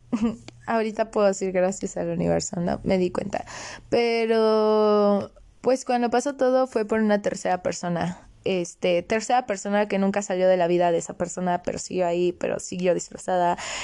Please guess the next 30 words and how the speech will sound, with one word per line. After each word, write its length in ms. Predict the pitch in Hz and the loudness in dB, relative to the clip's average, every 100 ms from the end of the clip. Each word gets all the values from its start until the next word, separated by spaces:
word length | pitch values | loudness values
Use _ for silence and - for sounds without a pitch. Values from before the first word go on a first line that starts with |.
| - | -4
El 120 | 254 | -2
chiste 260 | 254 285 311 | -2 -2 -2
es 100 | 285 | -2
que 100 | 226 | -2
fue 160 | 214 208 | -2 0
por 120 | 196 | 2
una 180 | 190 185 | 2 0
tercera 340 | 175 175 170 | -2 -2 -2
persona. 420 | 180 190 170 - - - - - - | -2 -2 -4 -6 -12 -20 -20 -8 2
Neta 440 | 254 277 277 311 | 2 2 0 0
que 400 | 311 285 233 202 | 0 2 2 2
al 200 | 214 214 | 0 2
inicio, 340 | 214 220 254 | 2 2 2
antes 220 | 247 240 233 | 2 2 0
de 100 | 214 | 0
terapia, 560 | 190 180 185 190 - - - _ - | 0 2 0 0 -2 -10 -20 _ -2
yo 440 | 240 247 247 - - | 2 2 2 -2 -8
se 360 | - - 233 | -14 -4 0
los 220 | 214 214 - | 0 0 -2
juro, 420 | - 220 208 208 | 0 2 2 0
o 60 | 214 | -2
sea, 200 | 202 196 | -2 0
de 140 | 190 | -2
que 100 | 196 | -4
se 220 | - - | -4 -2
los 200 | 196 190 | 0 -2
juro, 240 | - 196 196 | 0 0 0
se 120 | 202 | -4
los 140 | 185 | -8
prometo, 680 | - 180 180 185 185 185 196 | -6 -4 0 0 2 2 0